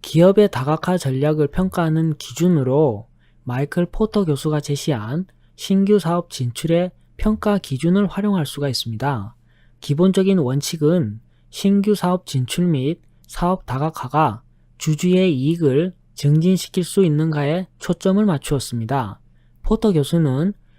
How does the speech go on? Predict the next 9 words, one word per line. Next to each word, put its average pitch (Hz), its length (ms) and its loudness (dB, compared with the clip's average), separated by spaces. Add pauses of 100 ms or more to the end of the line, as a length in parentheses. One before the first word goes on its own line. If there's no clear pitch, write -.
신규 208 360 2
사업이 165 640 2 (220)
정당화되기 160 920 0
위해서는 147 600 0 (260)
세 - 240 -4
가지 202 320 0
기준을 180 540 0
통과해야 180 440 2
한다고 127 560 -4